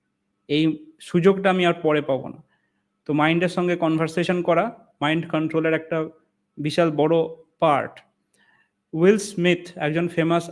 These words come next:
অ্যাক্টর, অভিনেতা, তিনি বলছেন যে কাজের সাইজটা সবসময় ছোট রাখো, যাতে কিনা কাজটাকে ইমপ্লিমেন্ট করতে পারো।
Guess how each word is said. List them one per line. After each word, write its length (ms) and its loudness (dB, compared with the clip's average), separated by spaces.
অ্যাক্টর, 420 -4
অভিনেতা, 420 0
তিনি 220 -2
বলছেন 440 -4
যে 60 -4
কাজের 440 0
সাইজটা 720 -6
সবসময় 360 -2
ছোট 260 -2
রাখো, 300 2
যাতে 200 -2
কিনা 160 -2
কাজটাকে 400 0
ইমপ্লিমেন্ট 460 2
করতে 220 -4
পারো। 280 -8